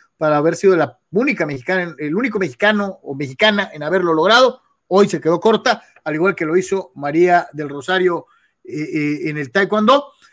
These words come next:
Eh, Naral dice, "Me bajo del barco porque me quiero cuidar para los torneos de fin de, de, de calendario". Eh, LeBron se baja del barco, eh, digo, es algo que ya,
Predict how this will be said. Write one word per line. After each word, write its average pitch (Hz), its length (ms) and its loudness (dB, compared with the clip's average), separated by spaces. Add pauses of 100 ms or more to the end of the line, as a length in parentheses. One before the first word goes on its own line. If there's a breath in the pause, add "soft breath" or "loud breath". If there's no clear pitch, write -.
(160 soft breath)
Eh, 170 480 2
Naral 175 480 4
dice, 196 480 0
"Me 170 100 -2
bajo 202 220 0
del 180 100 2
barco 196 420 -2
porque 143 280 -10
me 143 100 -8
quiero 185 240 -2
cuidar 175 360 -2
para 151 160 -2
los 135 140 -8
torneos 160 320 -6
de 156 80 -6
fin 170 200 -8
de, 151 260 -4
de, 123 340 -8
de 127 120 -12
calendario". 226 640 2 (600)
Eh, 160 580 0
LeBron 175 440 2
se 180 120 0
baja 180 280 2
del 160 100 0
barco, 165 640 -2
eh, 143 180 -6
digo, 185 280 -4
es 151 100 -2
algo 180 140 0
que 151 100 -8
ya, 156 160 2